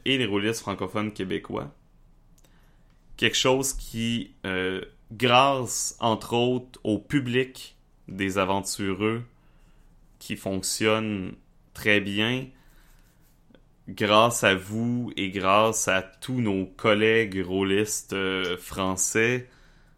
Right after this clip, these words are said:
et belges et autres, euh, c-, je crois que cette relation-là s-, devient de plus en plus, euh, présente.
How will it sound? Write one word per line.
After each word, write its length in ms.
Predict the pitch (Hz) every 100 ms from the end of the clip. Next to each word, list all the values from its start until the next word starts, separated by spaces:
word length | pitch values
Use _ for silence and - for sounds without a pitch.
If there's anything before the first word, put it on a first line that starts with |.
| _ _ _ _ -
et 380 | - - - - - -
belges 400 | 95 104 104 98
et 120 | 92
autres, 520 | 98 123 - - - _ _ - _ _ _ - - - - _ -
euh, 200 | 98 87 80 - - -
c-, 300 | - - - - -
je 140 | -
crois 260 | - 120 123
que 280 | - 104 92
cette 280 | - 95
relation-là 800 | - 110 104 104 107 95 101 117
s-, 320 | 113 - -
devient 480 | - 95 92 95 104
de 100 | 98
plus 280 | 87 - 101
en 160 | 95 90
plus, 480 | 101 101 107 107
euh, 100 | 87
présente. 800 | - 98 95 92 104 - - -